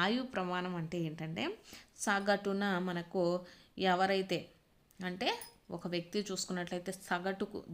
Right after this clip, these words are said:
జీవించే కాలాన్ని మనము ఆయు ప్రమాణము అంటాము. So, కాబట్టి ఆప్షన్ ఏ వచ్చేసి కరెక్ట్ ఆన్సర్ అవుతుందండి. నెక్స్ట్ క్వశ్చన్, ప్రపంచ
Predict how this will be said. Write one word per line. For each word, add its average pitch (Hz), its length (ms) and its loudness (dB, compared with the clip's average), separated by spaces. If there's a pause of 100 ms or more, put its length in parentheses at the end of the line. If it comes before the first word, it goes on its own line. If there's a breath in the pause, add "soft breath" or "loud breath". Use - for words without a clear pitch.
జీవించే 180 460 0 (140)
కాలాన్ని 180 480 0
మనము 185 260 2 (580 loud breath)
ఆయు 208 200 6 (140)
ప్రమాణము 165 640 2
అంటాము. 170 340 0 (640)
So, 214 80 2 (120)
కాబట్టి 196 380 4 (560 loud breath)
ఆప్షన్ 208 400 2 (140)
ఏ - 20 4 (120)
వచ్చేసి 196 420 0
కరెక్ట్ 160 320 -4
ఆన్సర్ 160 220 -2
అవుతుందండి. 151 520 -8 (880)
నెక్స్ట్ 190 340 -4
క్వశ్చన్, 208 300 0 (440 loud breath)
ప్రపంచ 320 380 4